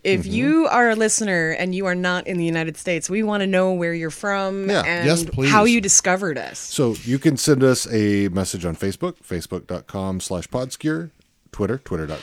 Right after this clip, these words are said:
Speaker 2: com slash podscure. Uh, you can send us an email, podscure at gmail dot com. I haven't set up our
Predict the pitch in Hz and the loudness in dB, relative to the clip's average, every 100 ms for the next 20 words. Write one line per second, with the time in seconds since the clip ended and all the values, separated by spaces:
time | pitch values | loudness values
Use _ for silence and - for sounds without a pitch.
0 | - 85 80 90 80 - 123 117 - 156 | -8 -8 -6 -8 -6 -2 -2 -2 -2 0
1 | 160 _ - - - - - 80 80 92 | -2 _ -20 -20 -12 -6 -4 -4 -4 -4
2 | 95 117 - 160 156 165 165 190 127 - | -4 -2 0 0 0 0 0 0 -2 -2
3 | 92 92 - 110 104 117 104 156 139 95 | -6 -6 -6 -4 -4 -4 0 2 4 2
4 | 85 - 85 73 57 90 95 92 - 104 | -2 -6 -10 -8 -4 -4 -4 -4 -4 -2
5 | 101 - 92 90 90 90 | -4 -6 -2 -2 0 -2